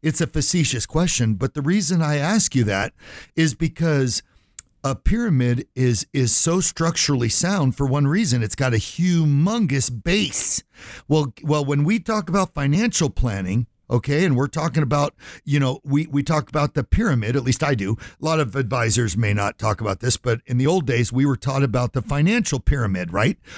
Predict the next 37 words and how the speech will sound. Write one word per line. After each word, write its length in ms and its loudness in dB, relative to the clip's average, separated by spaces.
Well, 140 0
as 280 2
you 100 -2
scale 640 0
up 220 -4
the 100 -4
pyramid, 640 0
the 100 -2
higher 360 2
up 140 -4
the 80 -4
pyramid 480 2
you 60 0
go, 240 2
the 120 0
more 240 2
risky 440 0
the 180 2
asset 480 0
becomes. 480 0
But 200 0
that 280 -2
baseline, 760 0
that 220 -2
base 300 0
level 220 2
that 200 0
makes 320 0
the 100 -2
bottom 540 2
of 180 0
the 80 0
pyramid, 520 0
right? 300 0
That 180 0
first 260 2
level 420 0